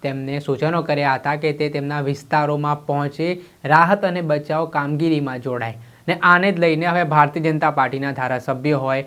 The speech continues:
નેતાઓ હોય, કોર્પોરેટર હોય, સાંસદો હોય, એ તમામે તમામ પોતાના મત વિસ્તારોમાં જઈ રહ્યા છે અને રેસ્ક્યુ કામગીરીમાં પણ જોડાઈ રહ્યા છે. તો કેટલીક જગ્યાએ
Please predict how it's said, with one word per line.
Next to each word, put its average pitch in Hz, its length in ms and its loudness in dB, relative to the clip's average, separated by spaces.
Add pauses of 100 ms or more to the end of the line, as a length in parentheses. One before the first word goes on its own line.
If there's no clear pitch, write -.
(240)
નેતાઓ 147 480 2
હોય, 135 220 -2
કોર્પોરેટર 139 640 -4
હોય, 131 220 -6
સાંસદો 139 580 -2
હોય, 135 220 -4 (220)
એ 170 40 -4
તમામે 202 400 6
તમામ 185 360 4
પોતાના 160 500 -2
મત 143 200 -4
વિસ્તારોમાં 135 760 -2
જઈ 131 160 -2
રહ્યા 127 240 -2
છે 143 300 -4 (320)
અને 143 380 -4 (120)
રેસ્ક્યુ 160 420 0
કામગીરીમાં 151 680 0
પણ 175 180 -6 (300)
જોડાઈ 147 400 4
રહ્યા 120 220 -2
છે. 117 140 -12
તો 135 140 -8
કેટલીક 156 420 -2
જગ્યાએ 165 600 4